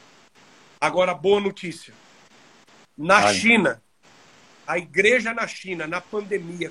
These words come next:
Speaker 1: cresceu trezentos e quinze por cento. Isso é aleluia. Por que que eu tô dando esses dados? Porque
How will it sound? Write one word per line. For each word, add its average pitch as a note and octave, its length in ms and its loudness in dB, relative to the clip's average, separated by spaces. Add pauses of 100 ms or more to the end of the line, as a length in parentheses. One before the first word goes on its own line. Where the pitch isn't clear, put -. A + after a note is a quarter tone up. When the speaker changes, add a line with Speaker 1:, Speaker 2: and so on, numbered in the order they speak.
Speaker 1:
cresceu F3+ 500 -4 (520)
trezentos F#3 800 -6
e F#3 80 -14 (100)
quinze F#3 400 -10
por D#3 200 -16
cento. C#3 280 -8 (1300)
Isso D3+ 220 -6
é F3 160 0 (260)
aleluia. D3+ 680 0 (800)
Por B3+ 140 -6
que C4+ 80 -6
que A3+ 100 -8
eu A#3+ 60 0
tô A#3+ 160 0
dando G3 220 0
esses F3 320 -4
dados? - 500 0 (2000)
Porque F3+ 520 0